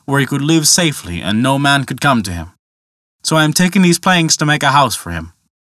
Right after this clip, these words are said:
Now when the young lion heard this, he envied with the vizier and said to the carpenter, "There is no help for him. But first, you make one house for me with these planks. When you have finished mine,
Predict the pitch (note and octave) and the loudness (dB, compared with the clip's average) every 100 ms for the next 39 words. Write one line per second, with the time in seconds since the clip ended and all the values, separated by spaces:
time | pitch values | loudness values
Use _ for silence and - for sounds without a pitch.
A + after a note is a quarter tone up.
0 | _ _ _ _ _ _ _ _ _ - | _ _ _ _ _ _ _ _ _ -2
1 | D3 E3+ F3+ E3+ D3+ D#3+ D#3+ D3 D3+ D3 | 2 4 4 2 2 2 2 2 2 2
2 | C3 C#3+ C#3+ A2 G2+ - C3 - C#3+ D3+ | 0 2 0 0 0 0 -2 0 0 0
3 | C3 G#2+ F#2+ G2 F#2+ G#2 A2+ G2+ G2 F2+ | 2 0 0 -4 -4 -4 -2 -2 0 -2
4 | E2+ - A#2 - F3+ E3+ D#3 C#3+ C3 D3+ | -4 -4 -2 0 2 0 -2 -4 0 0
5 | C3+ G2 E2+ E2 _ _ _ _ _ _ | 0 -4 -8 -10 _ _ _ _ _ _
6 | _ _ _ _ _ _ _ - G#3 A3 | _ _ _ _ _ _ _ -4 0 2
7 | F#3+ F#3+ G#3+ G3 F#3+ F#3+ C#3+ B2+ G#2+ F2+ | 2 4 4 4 4 2 0 -6 -6 -6
8 | D#2 _ _ _ _ _ _ _ _ _ | -8 _ _ _ _ _ _ _ _ _
9 | _ D3 C3 - G#3 D#3+ - - - _ | _ -4 -2 2 2 2 2 -2 -6 _
10 | _ _ _ - D3 E3+ F3 E3 D#3 F3 | _ _ _ -2 2 4 2 0 2 4
11 | F3 F3 E3+ - F3 E3 F3+ E3+ D3 B2 | 6 4 4 2 2 4 6 4 4 0
12 | A#2 - B2 G2+ D#2+ - - - _ _ | -2 -2 0 0 -2 -6 -8 -10 _ _
13 | _ _ _ D3+ E3 F3 E3+ G#3+ G3+ F#3+ | _ _ _ 0 2 2 2 0 2 2
14 | - F#3 D#3+ C3+ A#2+ | 4 4 4 2 -2